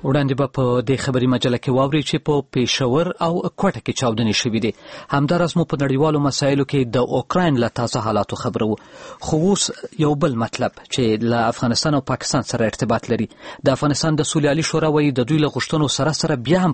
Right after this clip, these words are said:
پاکستان ورته له هغو طالبانو سره د کتنې زمینه نه ده برابره کړې چې دغه هیواد له زندانونو خوشي کړي دي. پاکستان په دې ویلو سره چې د افغانستان د سولې له بهیر سره مرسته کوي، د طالبانو شپږ څلوېښت غړي له بنده آزاد کړي دي.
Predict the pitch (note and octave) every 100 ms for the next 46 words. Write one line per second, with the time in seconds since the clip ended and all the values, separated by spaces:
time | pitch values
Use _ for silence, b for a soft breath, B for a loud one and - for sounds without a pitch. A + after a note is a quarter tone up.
0 | B2+ A2+ - C3 A2 G#2+ - G2 B B
1 | B C3 B2+ F3 F3+ - D#3+ D3 D#3 D3
2 | D#3+ D3+ C3 - - C#3+ B2 B2 B2 B2
3 | A2 C3 E3 E3 E3 F3 E3+ F#3+ F#3 B
4 | B - C3+ C3 A2+ A2 A2+ C#3+ D3+ C#3
5 | - A#2 G#2+ A2+ A#2+ A#2 - - E3 C#3
6 | G2 A2+ - _ B B B C#3 B2 C#3+
7 | D#3+ C#3+ C#3+ C#3+ C3+ D3+ E3 - E3 D3+
8 | D3+ C3+ C#3+ B2 - C#3 A#2+ - C3 B2
9 | A#2 A2+ A2+ - A2+ A2 B2+ - E3 D3
10 | C#3+ B B B C3+ - B2+ A#2+ B2+ D#3+
11 | E3 C3 - - G3+ - B2+ A2+ A2+ -
12 | A#2 A2 G#2 A#2+ G#2+ A2+ A2+ D#3 - B2
13 | G#2